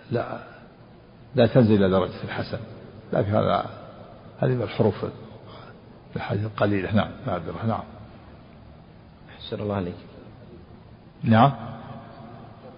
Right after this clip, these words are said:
Speaker 1: نعم. "يوم تبدل الأرض غير الأرض".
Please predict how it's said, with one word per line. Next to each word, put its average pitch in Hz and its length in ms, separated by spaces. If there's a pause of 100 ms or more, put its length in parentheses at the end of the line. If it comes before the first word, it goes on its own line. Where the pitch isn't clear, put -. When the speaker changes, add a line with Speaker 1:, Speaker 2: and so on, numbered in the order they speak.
(680)
Speaker 1:
نعم. 95 240 (840)
"يوم 117 180
تبدل 104 400
الأرض 104 260
غير 98 280
الأرض". 101 260